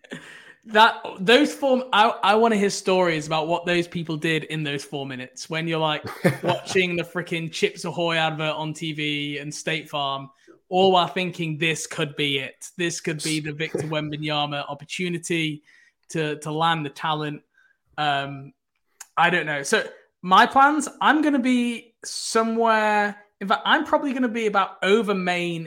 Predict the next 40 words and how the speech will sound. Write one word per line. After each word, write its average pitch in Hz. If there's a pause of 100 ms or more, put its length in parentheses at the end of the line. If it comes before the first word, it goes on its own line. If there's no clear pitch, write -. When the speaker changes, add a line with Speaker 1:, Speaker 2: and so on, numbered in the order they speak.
Speaker 1:
in 165
an 156
aeroplane. 147 (380)
Right. 131 (120)
Speaker 2:
Oh 143
yeah. 180 (380)
I'll, 139
I'll 135
wave. 104
I'll 98
step 127
outside. 123
I'll, 107
I'll 127
Speaker 1:
Yeah. 117
Speaker 2:
yell 131
up 131
to 127
the 110
plane, 107 (240)
which 110
Speaker 1:
"We 294
Speaker 2:
I'll 320
Speaker 1:
got 320
Speaker 2:
definitely 320
be -
able 302
to 320
Speaker 1:
Victor!" 294
Speaker 2:
recognize. 92
Yeah, 95
I'll, 95
I'll 95
yell, 101
and 101
then 101
you, 107
you 110
can, 113
like, 92